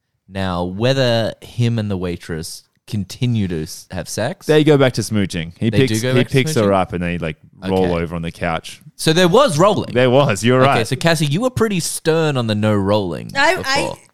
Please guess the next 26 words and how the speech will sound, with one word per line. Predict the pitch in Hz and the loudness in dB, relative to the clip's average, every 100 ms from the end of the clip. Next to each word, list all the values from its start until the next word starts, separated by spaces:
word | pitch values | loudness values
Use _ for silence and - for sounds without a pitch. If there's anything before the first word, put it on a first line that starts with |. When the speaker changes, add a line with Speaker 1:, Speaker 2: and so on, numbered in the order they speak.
| _ _ - | _ _ -8
Speaker 3:
I, | 262 | -6
I | |
didn't | 254 302 | -6 -8
say | 320 302 | -8 -8
there | 254 240 | -8 -8
was | 233 - _ _ _ _ | -10 -14 _ _ _ _
no | 220 226 226 | _ -6 -6
rolling. | 285 208 185 175 165 156 175 | -4 -6 -6 -10 -12 -14 -14
I | - 190 | -12 -12
said | - 180 175 165 _ _ 202 _ | -12 -12 -12 -14 _ _ _ _
that | 196 | -4
Speaker 1:
I'm | 104 104 | 0 0
a | |
dirty | 101 95 92 95 | 0 -2 -2 -4
little | 90 87 | -4 -6
virgin. | 82 76 90 127 233 | -6 -6 -6 -8 -10
Speaker 3:
<laughs> | - - - - 294 320 320 302 294 | -12 -10 -8 -6 -6 -8 -12 -12 -6
Yeah, | 262 247 | -2 -2
I | - 269 | -2 -4
said | - 254 247 226 | -6 -6 -6 -6
that | 220 | -6
I'm | 208 208 | -6 -8
a | 202 | -10
dirty | 190 185 175 180 | -12 -12 -12 -12
little | 165 165 170 | -16 -16 -16
virgin. | 156 143 165 - 71 - - | -16 -16 -16 -18 -20 -20 -20